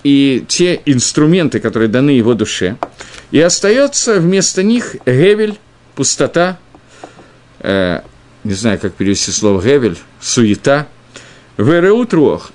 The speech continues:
и злой дух, пустота. И это то, что называется руах, который наакерит, ветер, который разрушает, который убирает.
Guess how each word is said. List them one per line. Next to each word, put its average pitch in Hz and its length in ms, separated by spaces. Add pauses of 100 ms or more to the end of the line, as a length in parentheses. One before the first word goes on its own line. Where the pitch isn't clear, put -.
и 139 580
злой 180 560
дух, - 300 (440)
пустота. 220 500 (960)
И - 80
это 254 240
то, 240 160
что 233 180
называется 190 800
руах, 226 520
который 180 380
наакерит, 156 640
ветер, 180 360
который 147 420
разрушает, 135 720
который 117 320
убирает. 98 400